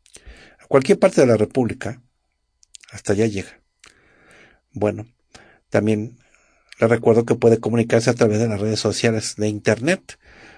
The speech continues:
Por ejemplo, Twitter, usted se comunica con arroba la voz guion bajo del ángel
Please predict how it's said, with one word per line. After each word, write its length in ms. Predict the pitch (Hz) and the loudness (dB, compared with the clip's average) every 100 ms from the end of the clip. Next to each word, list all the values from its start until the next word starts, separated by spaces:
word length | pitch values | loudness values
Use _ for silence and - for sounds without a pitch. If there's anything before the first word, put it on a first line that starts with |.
| _ _ _ _ _ | _ _ _ _ _
Por 140 | - 117 | -2 0
ejemplo, 280 | 104 104 107 | 0 -2 0
Twitter, 440 | 127 127 135 135 _ _ _ _ _ | 2 0 0 -6 _ _ _ _ _
usted 180 | _ 98 | _ -8
se 120 | - | -8
comunica 400 | 101 101 104 - | -8 -6 -6 -6
con 200 | 98 101 92 | -8 -8 -6
arroba 280 | 98 110 | -4 -2
la 120 | 110 92 | -2 -4
voz 260 | 110 117 - | -4 -6 -6
guion 220 | 104 104 | -6 -4
bajo 220 | 107 120 | -4 -4
del 180 | 101 110 | -2 -2
ángel 540 | 143 - 131 - - | -2 -2 -2 -2 -10